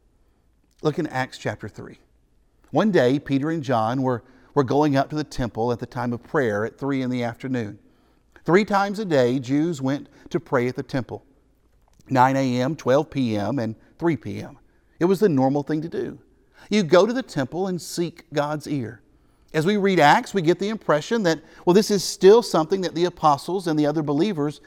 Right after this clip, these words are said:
continue to do. And we might wonder why. I mean, they believe in Jesus.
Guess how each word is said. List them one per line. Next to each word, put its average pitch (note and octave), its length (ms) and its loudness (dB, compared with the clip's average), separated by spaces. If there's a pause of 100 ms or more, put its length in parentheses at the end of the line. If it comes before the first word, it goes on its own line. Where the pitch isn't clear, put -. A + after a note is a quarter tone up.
(160)
continue F3 560 0
to C#3+ 100 -2
do. E3 340 2 (540)
And A3 160 2
we A3+ 120 6
might C4+ 200 4
wonder G#3 220 0
why. - 460 -6 (500)
I F#3 40 0
mean, F#3+ 120 4
they F#3+ 100 2
believe D#3 320 2
in D3+ 140 0
Jesus. A3+ 560 -4